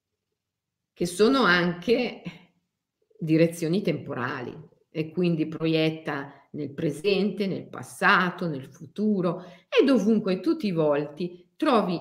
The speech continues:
immagini che sono riflessi del mito che stai mettendo sulla scena della vita vivendo.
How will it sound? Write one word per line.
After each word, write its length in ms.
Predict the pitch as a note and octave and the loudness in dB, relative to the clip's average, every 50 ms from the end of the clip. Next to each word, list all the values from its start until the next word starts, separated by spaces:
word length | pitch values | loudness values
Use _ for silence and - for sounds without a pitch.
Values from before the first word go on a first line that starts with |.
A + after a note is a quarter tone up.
| - - | -4 -2
immagini 1040 | C4 D#4 C#4+ A#3+ G#3+ F3 D3+ C#3 C#3+ D3 D3 D3 D3+ D#3+ D#3+ D#3+ D#3+ D#3+ D#3+ _ _ _ _ _ _ _ _ _ _ _ | 0 2 2 2 2 2 0 0 -2 -4 -6 -6 -6 -4 -4 -4 -4 -6 -8 _ _ _ _ _ _ _ _ _ _ _
che 140 | - A#3+ C4 | -2 -2 -2
sono 760 | C4+ - - D4 A#3+ G#3+ F#3+ E3 D#3 D#3 - - - _ _ _ _ _ _ | -2 -2 -2 0 2 2 2 0 -2 -4 -8 -14 -20 _ _ _ _ _ _
riflessi 1200 | - D#3 A3+ C4 C#4+ C4+ - - - B3+ A#3 - - - - - - - - - A3+ G#3+ - - - - - - - - - | 0 4 6 6 6 6 4 2 0 2 2 2 2 0 0 -2 -6 -6 -2 0 0 0 -2 -4 -12 -14 -12 -12 -12 -12 -6
del 280 | - F#3 F3+ A3+ A3 B3 | 2 6 6 8 8 6
mito 420 | A3+ D#3+ C#3+ C3 C3 - - E3 | 4 2 0 -4 -4 -4 -6 -4
che 100 | - G3+ | -4 -4
stai 280 | G#3 - - A#3 F#3 F3 | -4 -4 -2 0 0 0
mettendo 480 | A#3 C#4+ - - E3+ D3 A#2+ E3+ F#3 | 0 0 0 0 0 0 2 2 0
sulla 240 | G3+ - A#3 A#3+ A3+ | 0 0 0 -2 -2
scena 360 | A3 A3 - - C#3 D3 F3+ | -2 -4 -4 -4 -4 -4 -2
della 220 | G#3 A3+ F3 C3+ B2+ | 0 2 2 2 2
vita 240 | B2+ D#3 D#3+ D#3+ B2 | 0 -2 -2 -4 -4
vivendo. 640 | B2 - - E3+ F3 D3+ C3+ - - - - - _ | -2 -2 -2 0 0 0 -2 -4 -8 -12 -14 -18 _